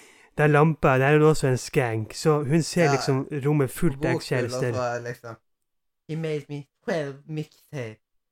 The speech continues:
Speaker 2: How many have he make you, make you?» Og så er det
Speaker 1: <laughs>
Speaker 2: liksom,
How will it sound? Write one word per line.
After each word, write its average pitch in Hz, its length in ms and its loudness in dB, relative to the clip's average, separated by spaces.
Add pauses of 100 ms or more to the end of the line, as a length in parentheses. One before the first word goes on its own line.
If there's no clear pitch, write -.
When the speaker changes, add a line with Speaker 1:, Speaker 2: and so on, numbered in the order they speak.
Speaker 2:
How 160 120 -8
many 147 260 -8
have 147 220 -8
he 127 160 -18
make 127 300 -14 (200)
you, 151 360 -20 (120)
make 139 260 -10 (300)
you?» 139 380 -10 (680)
Og 127 80 -10
så - 100 -12
er 123 120 0
det 147 100 2
Speaker 1:
<laughs> 117 60 -4
Speaker 2:
liksom, 113 600 -6